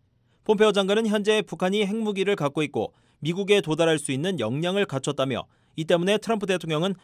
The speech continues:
북한의 위협을 당장 미국이 맡아 해결해야 할 문제로 인식했었다고 강조했습니다.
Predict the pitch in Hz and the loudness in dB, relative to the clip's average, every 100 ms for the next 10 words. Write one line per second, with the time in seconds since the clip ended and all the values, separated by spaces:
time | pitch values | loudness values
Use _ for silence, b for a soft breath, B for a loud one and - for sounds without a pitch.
0 | b - 165 196 196 160 160 175 196 180 | b -8 -2 0 0 2 2 2 0 -2
1 | 120 127 180 131 139 190 190 170 147 - | -4 -2 -2 -2 -4 -2 0 0 -2 0
2 | 185 165 214 226 208 190 170 180 160 120 | -2 0 -2 0 0 2 2 0 -2 -4
3 | 127 123 170 131 165 190 - 165 151 - | -2 0 0 0 -2 -4 -6 -4 -4 -4
4 | 104 156 139 139 117 - 101 95 | -6 -6 -4 -4 -4 -4 -4 -4